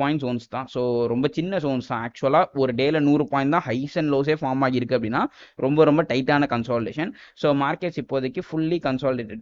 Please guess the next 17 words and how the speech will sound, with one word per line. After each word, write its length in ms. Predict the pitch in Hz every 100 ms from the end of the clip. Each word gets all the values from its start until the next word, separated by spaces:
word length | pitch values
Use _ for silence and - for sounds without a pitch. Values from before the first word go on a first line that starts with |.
| -
period. 220 | 113 170 135
And 140 | 120
இந்த 160 | 120 120 123
ரீஜன் 280 | 143 151 127
கிட்ட 140 | 120 165
நமக்கு 220 | 131 117
வந்துட்டு 240 | 113 113 170
again 240 | 127 123 123
லிக்விடிட்டி 320 | 131 156 139 120
கெயின் 160 | 120 117
பண்ணிட்டு 220 | 120 104
இருக்கும் 200 | 110 110 110
மார்க்கெட். 300 | 113 156 254 - - 117
ஒன்ஸ் 180 | 139 165 156
வந்துட்டு 200 | 139 156
either 180 | 139 156 151
சைடுல 200 | 143